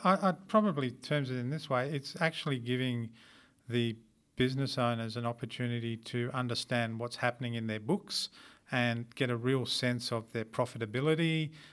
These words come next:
where their expenses are, where their expenses are occurring, et cetera. Uh, in some sense, they're digitalising, they've taken on payroll providers, et cetera. And it's giving them that visibility, as you say, on a pay event basis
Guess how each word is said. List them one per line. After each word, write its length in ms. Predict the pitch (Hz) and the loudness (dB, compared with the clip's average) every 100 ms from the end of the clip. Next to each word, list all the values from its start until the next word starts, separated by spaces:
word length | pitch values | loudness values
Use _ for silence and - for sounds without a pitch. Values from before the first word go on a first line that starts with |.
| - | -8
where 140 | - 120 | -2 0
their 180 | 113 107 | 0 -4
expenses 640 | 110 - 151 151 160 143 | -6 -2 0 0 -2 0
are, 280 | 143 135 135 | 2 2 0
where 400 | 190 160 143 135 | -4 -6 -2 0
their 200 | 123 117 | 0 -2
expenses 520 | 117 - 151 147 143 | -4 -2 -2 -2 -2
are 100 | 143 | -2
occurring, 460 | 139 - 147 143 139 | -2 0 0 2 -2
et 100 | 131 | -4
cetera. 480 | - 143 - 147 139 - - - - | -2 -2 0 -2 -2 -10 -20 -20 -2
Uh, 140 | 131 123 | -2 0
in 160 | 131 | -2
some 240 | 117 139 135 | 0 0 -2
sense, 340 | - 127 120 | -2 -2 -4
they're 160 | - 107 | -6 -4
digitalising, 920 | 107 135 139 139 131 131 135 143 135 | -4 -4 -4 -4 -2 0 0 -2 -4
they've 180 | 110 - | -6 -6
taken 380 | - 110 113 110 | -6 -6 -6 -6
on 140 | 107 | -6
payroll 520 | - 123 127 123 120 120 _ | -6 -4 -2 -2 -4 -8 _
providers, 500 | 123 123 127 127 120 | -6 -2 -2 -2 -6
et 120 | 123 | -8
cetera. 480 | - 127 - 127 123 - - - - | -6 -6 -4 -4 -4 -12 -20 -20 -4
And 100 | 143 | -2
it's 140 | 147 - | -2 -2
giving 300 | 180 175 156 | 0 0 0
them 140 | 135 | 0
that 200 | 127 123 | 0 -2
visibility, 800 | 123 123 120 107 120 120 117 113 | -4 -4 -4 -2 -2 -2 -2 -4
as 120 | 110 | -4
you 100 | 117 | -6
say, 200 | 113 120 | -4 -4
on 140 | 110 | -4
a 60 | 110 | -6
pay 340 | - - 135 | -8 -4 -2
event 400 | 131 113 107 139 - - _ _ | -2 -4 -6 -6 -10 -20 _ _
basis 680 | - 117 120 - 120 185 - | -4 -2 -2 -6 -6 -6 -8